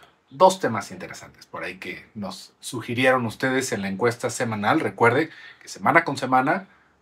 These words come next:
el productor le va poniendo los temas que vemos que están como en boga, en trending, de repente las cosas que nos van sugiriendo en los comentarios,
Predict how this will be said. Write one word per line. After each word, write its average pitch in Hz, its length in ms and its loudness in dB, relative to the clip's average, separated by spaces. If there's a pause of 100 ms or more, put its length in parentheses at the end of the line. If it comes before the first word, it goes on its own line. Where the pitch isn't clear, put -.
el - 140 -20
productor 104 420 2
le 120 60 4
va 110 160 6
poniendo 110 340 0
los - 240 -4
temas 117 320 0
que - 80 -8
vemos 101 320 -6
que - 80 -14
están 98 300 -6
como 95 200 -8
en 95 140 -4
boga, 123 300 8
en 95 140 -6
trending, 131 500 2
de 107 100 0
repente 113 320 -4
las 107 140 0
cosas 117 280 -4
que 113 120 -4
nos 104 160 -4
van 117 180 2
sugiriendo 117 600 -2
en 107 80 -2
los 104 100 -6
comentarios, 143 720 2